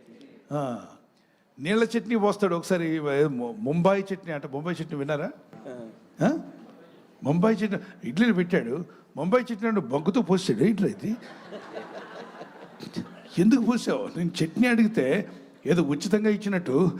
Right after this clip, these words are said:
Speaker 1: పోసేస్తా. అది నాకు అసలు తినే బుద్ధి కాదు. అది,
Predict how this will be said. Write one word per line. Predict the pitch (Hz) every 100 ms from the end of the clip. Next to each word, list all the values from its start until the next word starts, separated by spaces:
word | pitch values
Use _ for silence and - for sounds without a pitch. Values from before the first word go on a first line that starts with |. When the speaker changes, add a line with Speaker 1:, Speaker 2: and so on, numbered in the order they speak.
| - - - - 170
Speaker 1:
పోసేస్తా. | 160 156 131
అది | 131 185
నాకు | 190 170
అసలు | 165
తినే | - 143 208
బుద్ధి | 233 214 202
కాదు. | 185 139
అది, | 113